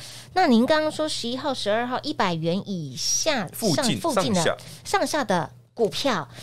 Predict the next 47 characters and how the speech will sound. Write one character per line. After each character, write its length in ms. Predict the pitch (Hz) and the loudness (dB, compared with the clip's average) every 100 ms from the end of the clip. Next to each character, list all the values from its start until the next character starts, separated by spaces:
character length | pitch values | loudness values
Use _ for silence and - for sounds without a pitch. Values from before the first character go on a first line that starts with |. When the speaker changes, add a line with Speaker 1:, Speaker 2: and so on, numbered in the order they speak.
| - | -6
Speaker 1:
刚 140 | - 392 | 0 2
刚 40 | |
有 60 | 240 | 2
提 140 | 196 | 0
到 260 | 247 226 - | 0 0 0
是 400 | - - 233 165 - _ _ _ _ _ | -6 -4 -2 -4 -8 _ _ _ _ _
电 240 | - 302 180 | -8 -6 -6
子 200 | - 147 | -10 -20
股。 280 | - - - - | -18 -20 -20 -6
Speaker 2:
是 140 | - | 0
电 140 | 202 170 | 2 2
子 80 | |
股 80 | 147 | 2
啊。 200 | 113 113 131 - _ _ _ | 2 2 -4 -16 _ _ _
Speaker 1:
是 180 | - - | -16 -10
电 200 | 294 247 | -4 -4
子 140 | - | -4
股。 180 | 151 123 - - - | -8 -10 -12 -18 -10
Speaker 2:
是 200 | - 208 | -2 0
电 240 | - 180 127 | 2 0 0
子 100 | 113 | -4
股， 160 | 101 | -2
但 240 | 92 131 - | 0 0 -2
没 160 | 101 117 | -4 0
有 60 | |
到 120 | 120 110 | 2 0
非 160 | 120 | -2
常 160 | 98 85 | -4 -6
纯 240 | - - | -8 -10
啊。 140 | 52 107 - _ _ _ _ | -12 -14 -20 _ _ _ _
Speaker 1:
啊， 260 | 247 294 277 | -2 0 0
又 140 | 330 | 0
是 80 | 285 | 0
不 140 | 320 | -2
纯 200 | 254 190 | 0 2
的 80 | 180 | 2
哦。 200 | 165 156 - - _ - _ _ _ | -2 -4 -12 -20 _ -20 _ _ _
Speaker 2:
呃， 420 | 95 92 92 90 - - | -4 -2 -2 -4 -8 -6
很 220 | 95 95 | -4 -2
纯 160 | - | -2
的 80 | 113 | 0
很 100 | 110 | 0
好 140 | 117 - | -2 -4
猜 180 | 78 | -6
嘛。 60 | 82 - - - | -6 -6 -8 -2
Speaker 1:
<laughs> 320 | 392 381 - - | -2 -2 -8 -4
还 200 | 294 | -4